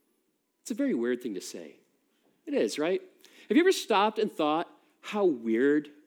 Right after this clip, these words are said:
oaths can be? Like, is the health of my mother something I can give?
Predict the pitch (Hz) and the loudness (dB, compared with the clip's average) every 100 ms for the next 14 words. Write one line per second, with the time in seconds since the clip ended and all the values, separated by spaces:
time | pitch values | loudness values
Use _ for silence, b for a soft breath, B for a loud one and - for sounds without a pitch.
0 | - 101 104 - - - - _ 104 92 | -4 -2 -2 -6 -10 -10 -14 _ -10 -6
1 | 107 170 - _ b - 214 - 226 - | -8 -10 -18 _ b 0 0 2 -2 -2
2 | 185 214 262 302 233 202 131 143 180 175 | -2 0 0 0 0 2 2 0 0 -2
3 | 156 156 151 123 113 120 - 98 90 85 | -2 -2 -2 -4 -4 -6 -6 -8 -6 -6
4 | 208 - - | -6 -12 -20